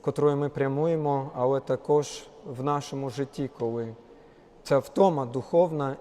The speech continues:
іноді виникає в нас. Звідки взяти сил,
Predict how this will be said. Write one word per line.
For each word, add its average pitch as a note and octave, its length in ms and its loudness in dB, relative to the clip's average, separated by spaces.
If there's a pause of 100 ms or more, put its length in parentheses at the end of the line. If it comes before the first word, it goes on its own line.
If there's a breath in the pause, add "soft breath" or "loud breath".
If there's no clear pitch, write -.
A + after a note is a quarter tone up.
іноді C3+ 360 -6
виникає C#3 640 -4
в A2+ 120 -10
нас. A2 440 -12 (800)
Звідки C#3+ 520 -4
взяти A#2+ 540 -8 (140)
сил, G#2 340 -12